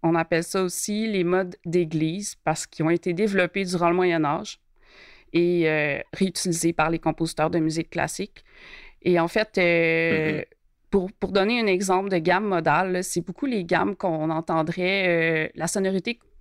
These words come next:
Speaker 1: qu'on, qu'on entendrait dans, euh, le, le chant grégorien. Hein ? Donc, c'est
Speaker 2: Ok,
Speaker 1: constitu-,
Speaker 2: ok.
Speaker 1: c'est,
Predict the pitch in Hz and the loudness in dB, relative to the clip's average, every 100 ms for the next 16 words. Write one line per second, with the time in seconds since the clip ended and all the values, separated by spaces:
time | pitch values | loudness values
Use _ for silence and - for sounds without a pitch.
0 | - - - - - 196 175 165 160 160 | -20 -20 -20 -20 -4 0 2 2 0 0
1 | - 180 170 175 175 175 190 196 190 180 | 0 2 2 0 0 0 0 2 2 4
2 | 175 156 156 156 160 156 151 160 - 170 | 2 2 2 2 2 2 0 0 -2 -2
3 | 180 165 160 151 - _ _ _ _ - | 0 0 0 -2 -4 _ _ _ _ -8
4 | 147 185 - _ _ _ _ _ _ _ | -6 -6 -8 _ _ _ _ _ _ _
5 | _ - 175 170 120 175 117 - - - | _ -4 0 0 2 4 2 0 -14 -14
6 | 92 - - 220 | -8 0 0 0